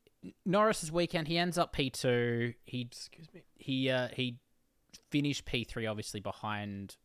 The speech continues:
Speaker 1: Hamilton in the race. Um, I think that a lot of that was probably just due to that Mercedes coming alive towards the end, and I think their
Speaker 2: Yeah.
Speaker 1: race pace is just quite, quite strong. But, um,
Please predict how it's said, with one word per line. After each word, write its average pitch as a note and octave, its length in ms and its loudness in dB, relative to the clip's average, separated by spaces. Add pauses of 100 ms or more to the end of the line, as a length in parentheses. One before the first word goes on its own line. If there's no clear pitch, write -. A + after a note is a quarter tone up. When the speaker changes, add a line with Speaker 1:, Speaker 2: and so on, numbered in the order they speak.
(100)
Speaker 1:
Hamilton G2+ 800 -8
in G#2+ 180 -4
the F#2+ 80 -6
race. G2 580 -4 (300)
Um, G#2+ 680 -2 (1160)
I C3 100 4
think G#3+ 320 -2
that G3+ 220 -2
a D3 80 4
lot C3+ 300 2
of B2+ 120 2
that C3 180 0
was A#2+ 140 -2
probably B2 380 -2
just A#2 240 -6
due A2+ 220 -4
to G#2 260 -6
that G2+ 280 -4
Mercedes G#2+ 500 -6
coming G#2 260 -6
alive F#2+ 420 -4
towards C3 380 -6
the B2+ 160 -2
end, C3+ 120 -2
and G#2+ 80 -2
I G2+ 60 -6
think - 220 -6
their G#2 180 -2
Speaker 2:
Yeah. - 80 4
Speaker 1:
race - 140 0
pace - 280 -8
is G#2 80 -12
just - 300 -14 (300)
quite, G#2 260 2
quite G2 220 -4
strong. A#2+ 500 -4
But, - 300 -6
um, F#2+ 440 0